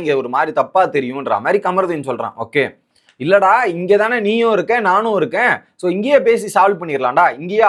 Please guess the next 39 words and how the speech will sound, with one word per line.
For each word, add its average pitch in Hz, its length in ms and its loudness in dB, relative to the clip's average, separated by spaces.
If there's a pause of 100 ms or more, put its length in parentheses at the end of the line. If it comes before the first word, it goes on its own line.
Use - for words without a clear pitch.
ஆரம்ப 185 300 2
இடத்துல 170 280 -6
முடிச்சிடலாம்டான்ற" 143 880 0
மாதிரி 180 220 -2
சொல்றாங்க. 135 400 -6
உடனே 165 280 0
கமருதீன், 135 400 -4 (320)
"வெளியே 208 360 2
சால்வ் 156 260 0
பண்ணலான்ற" 127 480 -2
மாதிரி. 110 160 -8 (140)
இவரு 190 200 2 (100)
கமருதீன் 175 560 -2
கொஞ்சம் 143 280 -6
பேக் 180 240 2
அடிக்கிற 143 240 -4 (100)
மாதிரி 113 200 -6
தான் 156 180 -8
இனிஷியல் 175 360 -4
ஸ்டேஜஸ், 123 440 -6
இந்த 123 100 -4 (120)
டாபிக் 165 680 0
ஆரம்பிக்கும் 123 440 -2
போது 101 180 0 (400)
கமருதீன் 220 760 0
கொஞ்சம் 143 260 -2
பேக் 165 220 0
அடிக்கிற 127 220 -4 (100)
மாதிரி 143 220 -2
தெரியுது. 120 260 -2 (100)
ஓகே, 120 180 -2 (520)
இல்ல, 135 140 -4 (160)
உடனே 202 240 2
இவங்க 190 160 -2
என்ன 175 160 -6
சொல்றாங்க, 147 320 -4 (160)
"இங்க 214 220 -4
ஸ்டார்ட் 226 400 2
ஆனதை 170 220 -2